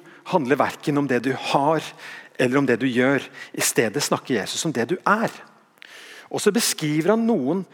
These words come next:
som salige, med ord som vi vanligvis ikke knytter til lykke. Tvert imot så sier Jesus ting som plasserer seg helt på motsatt ende av skalaen. Ting vi aller helst prøver å unngå. Han snakker om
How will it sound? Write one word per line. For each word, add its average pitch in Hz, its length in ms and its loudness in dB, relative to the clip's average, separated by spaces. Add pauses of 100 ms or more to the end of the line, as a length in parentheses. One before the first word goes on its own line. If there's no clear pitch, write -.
(160)
som 196 180 -2
salige, 175 800 -2 (400)
med 185 160 0
ord 196 160 2
som 208 160 4
vi 196 100 2
vanligvis 190 540 0
ikke - 160 -10
knytter 202 240 -2
til 226 100 -2
lykke. - 320 -6
Tvert 196 220 2
imot 214 180 2
så 233 80 -2
sier 208 220 2
Jesus 185 300 -2 (120)
ting 196 220 0
som 233 100 -2
plasserer 196 380 2
seg 208 240 -2
helt 285 260 2
på 254 80 2
motsatt 202 320 0
ende 165 140 4
av - 80 -2
skalaen. 151 320 2 (1500)
Ting 233 160 6
vi - 80 4
aller - 560 0
helst - 160 -2
prøver 214 180 6
å - 80 0
unngå. 175 300 2
Han 214 160 2
snakker 220 240 2
om - 20 -6